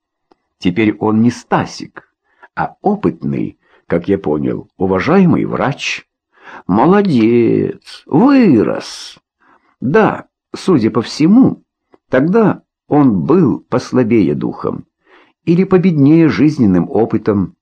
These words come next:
Теленок был. Таким вам казался. Иначе бы вы не задумали этой комбинации с билетами,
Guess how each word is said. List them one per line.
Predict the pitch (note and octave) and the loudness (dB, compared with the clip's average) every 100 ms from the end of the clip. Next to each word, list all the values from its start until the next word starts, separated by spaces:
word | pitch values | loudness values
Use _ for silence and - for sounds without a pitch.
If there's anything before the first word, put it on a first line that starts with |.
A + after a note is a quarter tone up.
| _ _ _ _ _ - | _ _ _ _ _ -2
Теленок | F#3 F3 F3 E3+ C#3 A2 F#2+ | 2 4 4 4 4 4 2
был. | F2+ F#2+ D2 A1+ - _ _ _ _ _ _ _ _ _ _ _ - | 0 0 0 -4 -10 _ _ _ _ _ _ _ _ _ _ _ -6
Таким | A2 G2+ B2 A2+ F#2+ | -4 0 2 2 2
вам | F#3 A#2 | 0 0
казался. | - D2+ D2 A1+ - - - - _ _ _ - _ - | -2 -6 -6 -8 -10 -14 -14 -14 _ _ _ -20 _ -4
Иначе | G#2+ E3+ F3+ - D#2+ | 0 2 0 -2 -4
бы | C#2 - _ _ _ _ | -4 -8 _ _ _ _
вы | - B2+ | -2 2
не | C3+ | 4
задумали | A2 A#2+ G#2 C#3 F#3+ F3 D3+ | 4 0 0 2 4 4 4
этой | C#3 D3 D#3 C#3 | 0 0 0 0
комбинации | C3+ A#2+ G#2 G#2 D3+ E3 - A2 | 2 2 2 2 2 0 0 0
с | E2+ | 0
билетами, | D#2 E2 F#2 B2+ A2 D2+ A#1 - | 0 0 0 0 -2 -4 -4 -10